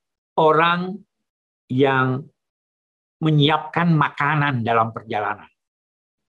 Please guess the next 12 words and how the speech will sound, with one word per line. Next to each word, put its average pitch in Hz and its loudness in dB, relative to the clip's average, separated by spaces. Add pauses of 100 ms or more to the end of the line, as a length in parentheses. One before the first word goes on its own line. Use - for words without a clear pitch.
(500)
Menyiapkan, 175 0
menugaskan 165 0
orang 160 4
yang 143 0
memata-matai 143 2
kaum 147 2
musyrik. - 0 (1300)
Menyiapkan 165 0
orang 175 2 (400)
yang 180 0 (1040)
menghapus 170 0 (1200)
jejak 147 2